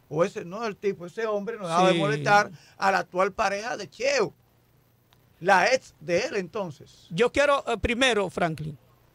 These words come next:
Speaker 2: él dice, oye bien, el papá de la niña,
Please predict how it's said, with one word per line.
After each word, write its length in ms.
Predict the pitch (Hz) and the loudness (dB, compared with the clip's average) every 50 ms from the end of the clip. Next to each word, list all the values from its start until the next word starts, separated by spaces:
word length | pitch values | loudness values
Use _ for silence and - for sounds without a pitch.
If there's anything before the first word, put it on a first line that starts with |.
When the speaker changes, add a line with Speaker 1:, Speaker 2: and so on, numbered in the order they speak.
| _ _ _ _ _ _ _ _ _ _ _ _ _ | _ _ _ _ _ _ _ _ _ _ _ _ _
Speaker 2:
él 280 | - 254 302 294 262 185 | 4 4 4 4 2 -6
dice, 500 | 220 202 175 - - - 143 139 139 151 _ _ _ _ _ _ _ _ _ _ | -6 -6 -6 -8 -8 -10 -10 -10 -10 -16 _ _ _ _ _ _ _ _ _ _
oye 200 | - 165 175 175 | -2 0 0 0
bien, 320 | 170 170 165 151 139 135 - _ _ _ _ | 0 0 -2 -4 -6 -10 -14 _ _ _ _
el 140 | 170 175 165 | -6 -4 -4
papá 240 | 180 160 - 202 | -4 -2 0 0
de 80 | 202 220 | 2 2
la 100 | 220 202 | 2 0
niña, 320 | 185 160 147 151 131 127 | 0 -4 -6 -6 -10 -14